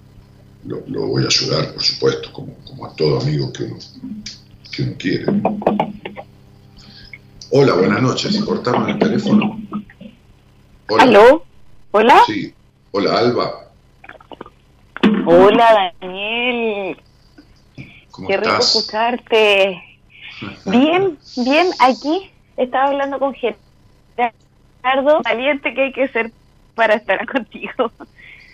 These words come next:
Speaker 1: ¿Dónde estás?
Speaker 2: ¿Perdón?
Speaker 1: ¿Dónde estás? ¿En qué lugar del mundo?
Speaker 2: En un país llamado Chile,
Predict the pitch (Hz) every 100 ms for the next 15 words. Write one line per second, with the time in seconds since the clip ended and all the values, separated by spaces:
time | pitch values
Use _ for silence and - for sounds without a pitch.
0 | _ _ _ _ _ _ - - - -
1 | - - - - - - 180 185 170 -
2 | 139 107 - - - - _ _ _ _
3 | _ _ _ _ _ _ _ _ _ _
4 | _ _ _ _ _ _ _ _ _ -
5 | 185 220 440 - _ _ _ _ - -
6 | - _ 95 117 123 120 139 147 - 87
7 | - 104 104 117 117 113 107 156 139 82
8 | - - _ _ _ - _ _ - _
9 | _ _ - - 202 208 214 240 269 294
10 | 330 311 - - 202 190 170 202 214 -
11 | 196 196 214 233 220 - 254 269 294 381